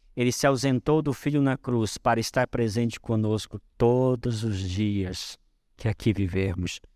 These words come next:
e por toda a eternidade. Se você teve um pai rigoroso, acredite, o Pai de Jesus Cristo não é rigoroso,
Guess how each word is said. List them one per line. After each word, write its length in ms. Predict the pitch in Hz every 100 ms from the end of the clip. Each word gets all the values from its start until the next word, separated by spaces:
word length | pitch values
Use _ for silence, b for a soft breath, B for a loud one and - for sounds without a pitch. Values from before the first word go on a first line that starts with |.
| _ -
e 60 | -
por 200 | 107 -
toda 280 | 101 90
a 20 | 90
eternidade. 760 | - 92 101 120 110 87 - _ _ _ _ _ _ _ _ _ _ _ _ -
Se 100 | 120
você 120 | 151
teve 160 | 151
um 80 | 160
pai 220 | 147 160
rigoroso, 600 | 156 147 147 143 151 135
acredite, 600 | 147 - 139 - 139 117
o 60 | 131
Pai 320 | - 147 143
de 160 | - 127
Jesus 460 | 123 127 120 117
Cristo 560 | - 123 120 - - 104 b b -
não 640 | 131 156 151 147 131 113 b -
é 440 | 139 139 131 120 _ -
rigoroso, 1040 | 120 127 123 117 117 120 113 98 98 98